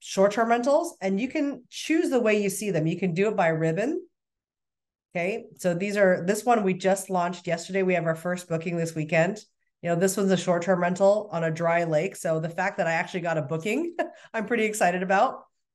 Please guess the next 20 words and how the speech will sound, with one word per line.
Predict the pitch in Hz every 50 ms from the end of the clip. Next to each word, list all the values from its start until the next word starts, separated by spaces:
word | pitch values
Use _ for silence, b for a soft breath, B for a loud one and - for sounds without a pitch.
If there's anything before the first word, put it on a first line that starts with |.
| _ B B B B B
This | - 233 247 247
one's | 277 262 247 247
also | - 202 220 220 - 226 190
a |
lake | 180 175 180 180 180
property, | - 202 190 196 196 202 196 208
so | 202 202 - 160 151 147 151
it's | 156 156 170
a | 160
short-term | - 170 160 160 165 185 175 175
rental, | 170 180 185 196 190
but | 180 175 160
the | 170 170
rest | 185 196 190 -
of | 208
them | 196 196 190 190 196 190
are | - 156 165 160 160 165 160 160 160
midterm | 160 160 160 160 160 160 160 160 160 165 160 160 - 160 143 139
rentals. | 131 123 123 127 117 92 92 120 - - - - _ _ _ _ _ _ b b b b b b
So | - - 180 165 160 156 - - -